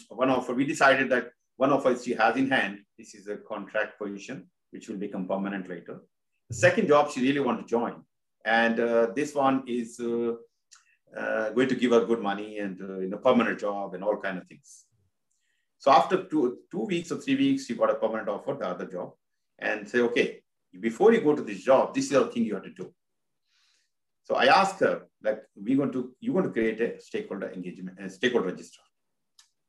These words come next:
The reason was the project she was going to do, she, uh, the program she would, actually she got a, she was a pro-, project manager, now she got into program manager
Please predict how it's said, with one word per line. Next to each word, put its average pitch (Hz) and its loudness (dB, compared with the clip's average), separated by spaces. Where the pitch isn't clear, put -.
The 123 0
reason 180 6
was 139 6
the 131 0
project 143 0
she 135 -4
was 117 2
going 107 -2
to 90 -12
do, 95 -2
she, 98 -6
uh, 104 0
the 95 -4
program 147 2
she 139 -4
would, 117 0
actually 117 2
she 135 -6
got 120 4
a, 117 4
she 151 -6
was 147 4
a 131 -2
pro-, 127 -2
project 117 -2
manager, 113 0
now 110 -4
she - -10
got 104 -4
into 95 -4
program 95 -4
manager 92 -6